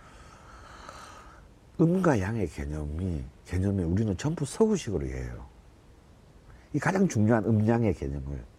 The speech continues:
그래서 서구는 뭐냐? 어, 음은 어두운 거,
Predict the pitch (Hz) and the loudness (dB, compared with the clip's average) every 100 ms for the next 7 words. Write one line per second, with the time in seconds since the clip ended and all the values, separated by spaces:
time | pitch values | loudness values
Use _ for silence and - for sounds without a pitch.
0 | - - - - 190 - 226 202 147 147 | -20 -20 -14 4 4 6 4 4 2 6
1 | 185 170 - - - - - - - 185 | 8 8 4 -12 -20 -20 -20 -20 -6 2
2 | 196 190 139 165 156 123 117 76 | 6 8 8 8 4 6 6 4